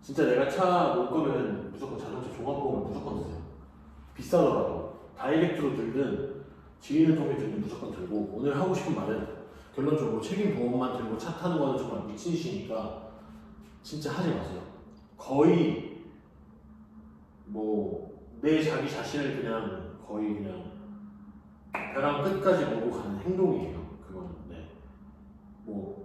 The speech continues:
백 프로 박은 게 아니라 뭐 팔 대 이가 떴든 삼 대 칠 떠서 내가 뭐 삼이어도,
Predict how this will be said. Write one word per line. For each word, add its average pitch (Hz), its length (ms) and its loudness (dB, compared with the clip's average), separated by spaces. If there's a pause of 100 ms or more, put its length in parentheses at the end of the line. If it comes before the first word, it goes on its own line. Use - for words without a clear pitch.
백 135 180 -8
프로 180 340 8
박은 147 240 0
게 - 80 2
아니라 220 240 0
뭐 - 160 -2
팔 202 220 2
대 175 160 4
이가 127 160 4
떴든 - 360 0
삼 175 220 0
대 170 100 2
칠 170 260 0
떠서 160 280 0
내가 104 200 0
뭐 104 120 -2
삼이어도, - 920 0